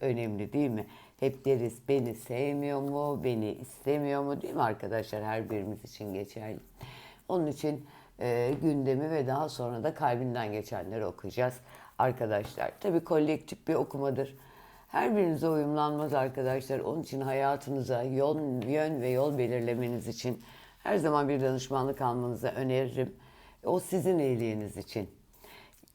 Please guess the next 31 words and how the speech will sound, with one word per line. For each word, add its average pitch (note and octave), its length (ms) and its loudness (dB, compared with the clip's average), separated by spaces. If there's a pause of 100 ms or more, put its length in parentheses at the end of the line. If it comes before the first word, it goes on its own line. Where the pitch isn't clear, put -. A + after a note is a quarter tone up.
(260)
Bakın D#3+ 320 4
şimdi D3+ 320 -4
bir C#3 40 -4
şey C#3+ 240 -4
söyleyeceğim. A#2+ 440 -2
Açılıma C3+ 460 -2
başlayacağım C3 480 0
arkadaşlar. A#2 640 -2
Dikkat C3 340 -2
edin. B2+ 300 2
Kartlar B2+ 640 0
ters C3 320 -2
mi A#2 180 -4
düz C#3 180 -2
mü A#2+ 160 -2
diye G#2+ 200 -2
baktığımda B2 560 -2
bu C3 80 -8
kart A#2+ 300 -2
orada A#2+ 220 0
görünecektir. A#2+ 920 -4 (540)
Dikkatimi E3 500 2
çekti. D3 380 0
Karıştırdım D#3 640 2
yine C3+ 160 0
aynı A2+ 240 -2
kart G#2 320 -4
geldi. G2 300 -2 (440)
İlginç. A#2+ 640 0
Hadi C3+ 200 -2
bakalım. A#2 420 -2